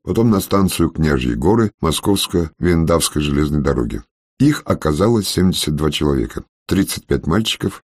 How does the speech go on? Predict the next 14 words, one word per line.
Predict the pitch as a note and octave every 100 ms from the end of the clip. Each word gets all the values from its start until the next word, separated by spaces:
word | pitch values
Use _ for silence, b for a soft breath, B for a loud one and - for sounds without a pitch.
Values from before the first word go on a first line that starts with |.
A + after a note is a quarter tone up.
| _
и | F2
тридцать | - E2+ - D#2
семь | D2+ F2 E2+
девочек. | D2 B1 G1+ - - _ _ _
Сначала | G#2 A2+ D3
их | C#3
поселили | - F#2+ F#2+ G#2+
в | G2+
одном | E2 D2 G2 F2
большом | D2+ C2 C#2 C2
доме | D#2+ G#2+ G#2+ - _
на | D#2 E2 D#2+ - _
разных | - E2 C#2+ C#2+ -
этажах. | - D2 B1+ -